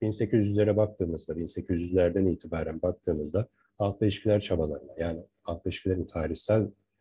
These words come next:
e, çabalarına baktığımızda, geçmişine baktığımızda bir çaba olduğunu görürüz. Bu çabalar zaman içerisinde olgunlaşmış. Buna halkla ilişkiler demişler. Sonrasında da gelişmiş. Yani bütünleşik pazarlama,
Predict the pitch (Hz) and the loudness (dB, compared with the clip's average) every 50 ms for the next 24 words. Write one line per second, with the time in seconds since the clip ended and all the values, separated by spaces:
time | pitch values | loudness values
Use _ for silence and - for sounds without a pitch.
0 | _ _ _ _ 95 85 80 78 78 80 80 80 80 80 - - 95 82 85 85 | _ _ _ _ -4 -4 -4 -4 -4 -4 -4 -6 -6 -8 -6 -4 -2 0 2 2
1 | 85 82 80 85 80 80 80 78 - - 82 78 78 76 80 92 95 90 82 76 | 2 2 0 0 -2 -2 -4 -4 -4 -4 -4 -2 -2 -2 0 0 0 0 0 -2
2 | - - - - 87 82 78 76 - - - 82 82 82 - 131 139 - - _ | -4 -8 -10 -8 -4 -4 -4 -4 -6 -6 -6 -6 -6 -2 -2 -2 -4 -4 -6 _
3 | _ _ _ - 120 - - 123 117 127 123 123 117 120 123 123 120 113 92 82 | _ _ _ -4 -4 0 0 2 4 4 6 6 6 6 6 6 8 6 6 4
4 | 85 120 127 - - 117 - 123 120 110 110 110 110 110 101 110 110 120 117 107 | 2 0 -2 -2 -6 -4 -2 0 2 4 4 4 4 4 2 2 2 2 2 0
5 | 98 - 104 90 - - 98 98 107 107 104 104 101 95 92 82 78 - - 113 | 0 -2 -4 -4 -4 -6 -4 0 2 2 2 2 0 0 -2 -2 -4 -8 -8 -8
6 | 123 - - - _ _ _ _ _ _ 120 120 107 117 110 104 - 127 117 107 | -8 -8 -8 -16 _ _ _ _ _ _ -4 0 2 2 2 2 2 2 0 0
7 | - - 117 113 113 110 98 92 82 80 - - - 117 131 - - _ _ _ | 0 0 2 2 2 2 2 0 -2 -2 -6 -4 -4 -4 -4 -4 -8 _ _ _
8 | _ _ _ _ _ - 131 123 110 - - 107 98 120 135 135 123 123 113 107 | _ _ _ _ _ 0 2 2 2 0 -2 0 2 4 4 4 4 4 4 2
9 | - - - - - - _ _ _ _ _ _ _ _ _ _ _ - 113 113 | 0 -4 -10 -18 -20 -20 _ _ _ _ _ _ _ _ _ _ _ 2 2 2
10 | 104 107 104 - 120 120 117 117 127 - - 123 110 113 123 117 117 117 117 113 | 2 0 0 0 0 0 0 0 -4 0 0 2 4 4 4 4 4 4 2 2
11 | 123 123 123 | 2 0 -2